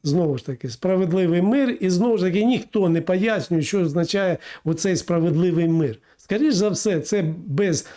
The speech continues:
Донбасу, без Криму, і, а може навіть і без частини Запорізької і Херсонської областей. Ну от я чесно не знаю, хто з вас знає, що таке справедливий мир,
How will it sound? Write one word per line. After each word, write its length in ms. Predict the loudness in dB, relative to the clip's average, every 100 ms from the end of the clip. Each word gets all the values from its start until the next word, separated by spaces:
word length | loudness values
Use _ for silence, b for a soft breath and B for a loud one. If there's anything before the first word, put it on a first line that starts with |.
| B B
Донбасу, 760 | 0 0 2 2 0 0 0
без 300 | 0 0 -2
Криму, 560 | -2 0 2 2 2 -2 B B B
і, 360 | 0 2 0 B B -4
а 100 | 0
може 280 | 2 2
навіть 360 | 2 2 2 0
і 140 | 0 0
без 520 | 0 0 0 -4 -4
частини 580 | -2 -2 0 2 2 -2 B B B B -4
Запорізької 840 | -2 0 0 0 0 0 0 0
і 60 |
Херсонської 600 | -2 -2 0 0 0 0
областей. 560 | 0 0 -2 -4 -8 -10 _ _ _ _ _ _ 0
Ну 140 | 2
от 100 | 2
я 200 | 0 0
чесно 360 | 0 0 2 2
не 140 | 2
знаю, 320 | 2 0 -2 -2
хто 160 | -2
з 60 | 2
вас 220 | 2 2
знає, 340 | 2 2 2 0
що 140 | -2
таке 260 | -2 -2 -2
справедливий 720 | 0 0 2 2 2 0 0
мир, 340 | 0 0 0